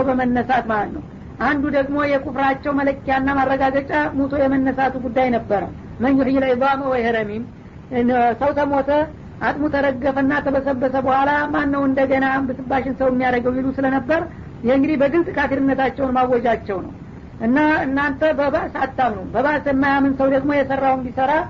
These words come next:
ተቀባይነት የለውም። መስጂዱን መንከባከብና ማ-፣ ማስዋብ የሚገባው በአንድ አላህ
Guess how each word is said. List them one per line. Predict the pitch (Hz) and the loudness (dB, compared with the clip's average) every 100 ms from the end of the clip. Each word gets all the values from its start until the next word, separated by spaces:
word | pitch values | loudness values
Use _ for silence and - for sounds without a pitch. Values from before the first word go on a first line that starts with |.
| - - - | -10 -18 -8
ተቀባይነት | 233 269 262 254 277 269 269 262 | -6 -2 0 2 2 4 2 2
የለውም። | 254 254 277 311 370 - - - - 208 | 0 2 2 2 0 -10 -16 -16 -14 -4
መስጂዱን | 202 262 277 285 294 | 0 0 0 0 2
መንከባከብና | 285 285 277 277 269 269 277 269 294 294 | 0 0 2 2 2 0 0 0 0 0
ማ-፣ | 269 269 277 277 | 0 2 2 0
ማስዋብ | 269 277 285 277 | -2 0 0 0
የሚገባው | 269 269 262 269 302 311 349 - - - | 0 -2 0 -2 2 0 0 -8 -16 -12
በአንድ | - 294 285 277 | -2 0 2 4
አላህ | 277 277 277 | 2 2 2